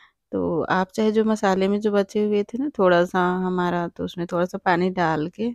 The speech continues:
मैंने थोड़ा और ऐड कर दिया है। और यहाँ जीरा पाउडर डाल लेंगे हम, जीरा पाउडर भी ऐड करेंगे ही करेंगे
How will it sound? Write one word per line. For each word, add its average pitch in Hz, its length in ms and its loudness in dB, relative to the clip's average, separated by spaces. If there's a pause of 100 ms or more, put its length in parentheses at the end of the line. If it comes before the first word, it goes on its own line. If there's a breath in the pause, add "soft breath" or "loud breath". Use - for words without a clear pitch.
मैंने 160 260 -2
थोड़ा 202 220 -2
और 170 340 -2
ऐड 175 200 -4
कर 180 240 -4
दिया 185 260 -2
है। 226 200 -6 (420 loud breath)
और 190 120 0
यहाँ 196 260 0
जीरा 190 340 2
पाउडर 185 400 0
डाल 175 280 0
लेंगे 175 340 -4
हम, 180 240 -6
जीरा 185 300 -2
पाउडर 190 400 -2
भी 202 280 -8
ऐड 175 300 -4
करेंगे 185 380 -2
ही 240 140 2
करेंगे 196 440 -2